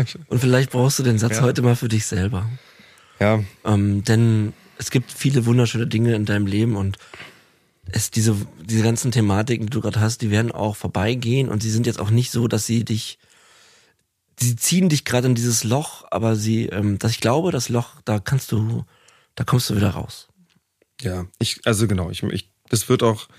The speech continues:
Speaker 1: müssen jetzt auch keine Sorgen machen, aber
Speaker 2: Ja.
Speaker 1: es ist ja auch, finde ich, wichtig, hier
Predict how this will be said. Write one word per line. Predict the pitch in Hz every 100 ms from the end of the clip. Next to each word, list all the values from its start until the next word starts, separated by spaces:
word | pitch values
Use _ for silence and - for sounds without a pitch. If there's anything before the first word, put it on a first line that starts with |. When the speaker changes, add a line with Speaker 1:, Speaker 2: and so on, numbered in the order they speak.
| - - _ _
Speaker 1:
müssen | - 98
jetzt | 90
auch | 98
keine | - 113
Sorgen | 107 127 143
machen, | 120 117 120 117 131 -
aber | 101
Speaker 2:
Ja. | 82
Speaker 1:
es | 92
ist | - -
ja | 104
auch, |
finde | 101 107
ich, | 101
wichtig, | 104 110 110
hier | - 110 101 98